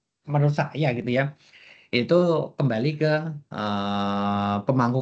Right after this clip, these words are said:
kepentingan gitu ya, terutama, apa namanya, kalau pemerintah itu kan regulator ya,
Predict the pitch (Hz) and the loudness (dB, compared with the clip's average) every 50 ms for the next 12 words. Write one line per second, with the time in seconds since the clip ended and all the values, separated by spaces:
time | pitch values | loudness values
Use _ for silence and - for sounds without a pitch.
0 | 131 - 139 - - 131 131 123 139 131 139 135 131 123 110 107 101 104 104 98 | -2 -2 -2 0 2 0 2 2 0 0 0 0 0 0 0 -2 -2 -4 -4 -4
1 | 92 98 98 - 98 92 - 101 98 101 107 117 131 131 135 143 - - - - | -4 -4 -4 -8 -10 -8 -6 -4 -2 -2 0 0 2 0 0 -2 -6 -10 -20 -20
2 | - _ - - 107 107 - 104 107 104 104 104 107 101 101 98 101 107 120 131 | -20 _ -8 -6 -4 -2 0 0 0 0 0 0 0 0 0 2 2 2 4 4
3 | 131 131 135 123 - - - _ _ _ _ _ _ _ _ _ _ _ _ _ | 4 4 2 2 0 -4 -10 _ _ _ _ _ _ _ _ _ _ _ _ _
4 | _ _ _ _ _ - 117 110 113 113 - 110 110 110 110 113 117 120 120 120 | _ _ _ _ _ -6 -4 -2 -2 -2 -2 0 0 2 2 2 2 0 2 2
5 | 151 156 156 151 151 147 - 139 123 110 101 - - 156 147 131 113 104 101 | 2 2 2 2 2 2 2 2 2 2 0 2 2 4 4 4 2 -2 -4